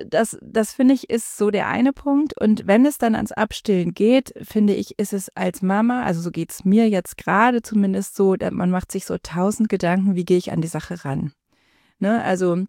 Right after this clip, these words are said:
ich hab die luxuriöse Situation, dass ich sagen kann, ich entscheide bewusst, dass ich jetzt nicht mehr möchte. Und, äh, durch die Erfahrung mit den anderen beiden, ähm, hab ich für mich jetzt zum Beispiel so diesen Weg,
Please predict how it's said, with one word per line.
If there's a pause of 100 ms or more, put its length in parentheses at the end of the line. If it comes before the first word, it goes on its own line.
(480)
ich
hab (180)
die
luxuriöse
Situation,
dass
ich
sagen
kann,
ich (100)
entscheide
bewusst,
dass
ich
jetzt
nicht
mehr
möchte. (300)
Und,
äh, (100)
durch
die
Erfahrung
mit
den
anderen
beiden,
ähm,
hab
ich
für
mich
jetzt
zum
Beispiel
so
diesen
Weg,